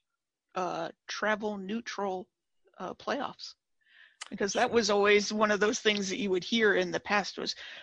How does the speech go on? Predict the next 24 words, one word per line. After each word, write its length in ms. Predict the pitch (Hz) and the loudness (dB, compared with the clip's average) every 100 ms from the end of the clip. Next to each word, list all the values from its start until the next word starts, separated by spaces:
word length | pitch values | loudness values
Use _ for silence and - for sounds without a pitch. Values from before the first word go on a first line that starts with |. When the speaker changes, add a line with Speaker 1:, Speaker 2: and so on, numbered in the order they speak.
| - | -2
Speaker 1:
"Well, 160 | 196 185 | 2 2
if 120 | 185 | 4
Western 480 | 226 294 - 220 202 | 4 6 4 2 2
teams 320 | 220 196 208 | 2 0 0
just 300 | - 190 190 | 2 2 2
didn't 240 | 202 208 180 | 0 0 0
have 220 | 214 - | 0 0
to 100 | 165 | -2
do 380 | 175 220 196 190 | 0 0 2 2
the 120 | - | 0
crazy 640 | - - 254 262 226 185 180 | -4 4 6 8 6 2 2
travel 500 | - 247 240 190 185 | 4 6 6 4 4
that 200 | 180 - | 2 2
they 100 | 190 | 2
have 200 | 214 - | 2 0
to 100 | 190 | -2
do 160 | 180 196 | 2 2
in 100 | 170 | 0
the 100 | 185 | -4
playoffs, 580 | - 226 196 131 - | 4 6 6 4 2
then 240 | 175 156 170 | 2 2 4
they 240 | 196 233 | 4 6
would 260 | 160 127 - | 4 0 0
just 380 | - 156 - | 2 4 2